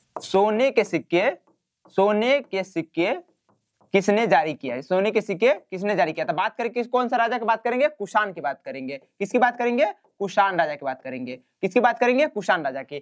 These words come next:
देखिए, अब हम कह रहे हैं कि सबसे ज्यादा सोने के सिक्के किसने चालू किया। देखिए, पहला प्रश्न था हमारा, सबसे पहले सोने के किसने जारी किया? तो इंडो ग्रीक ने। सबसे शुद्ध सोने के सिक्के किसने जारी किया? तो स-, कुषाण ने।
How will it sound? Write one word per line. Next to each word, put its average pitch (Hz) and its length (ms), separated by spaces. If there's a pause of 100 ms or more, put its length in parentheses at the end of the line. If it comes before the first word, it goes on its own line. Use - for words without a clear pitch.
(220)
देखिए, 226 320 (200)
अब 294 180
हम 277 120
कह 277 120
रहे 277 100
हैं 269 60
कि 294 100
सबसे 277 680
ज्यादा 233 480
सोने 240 480
के 285 160
सिक्के 254 420
किसने 202 380
चालू 170 260
किया। 156 180
देखिए, 208 220
पहला 226 300
प्रश्न 240 320
था 240 100
हमारा, 233 260
सबसे 233 320
पहले 226 280
सोने 240 240
के 226 100
किसने 233 260
जारी 240 180
किया? 254 300 (280)
तो 202 120
इंडो 190 200
ग्रीक 170 200
ने। 175 160 (200)
सबसे 240 460
शुद्ध 302 300
सोने 277 240
के 269 100
सिक्के 269 240
किसने 262 220
जारी 262 200
किया? 277 260
तो - 300
स-, - 120
कुषाण 208 440
ने। 185 200